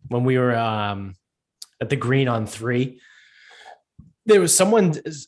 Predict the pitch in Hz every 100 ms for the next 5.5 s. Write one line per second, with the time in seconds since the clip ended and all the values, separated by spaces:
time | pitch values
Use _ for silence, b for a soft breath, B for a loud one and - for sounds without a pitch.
0 | - - 170 175 170 156 143 143 147 139
1 | 139 127 131 131 131 120 127 131 131 117
2 | 113 - 127 123 - _ _ _ _ _
3 | _ _ - - 151 - 165 175 175 156
4 | 160 151 143 147 147 147 143 - _ 165
5 | 147 143 147 135 -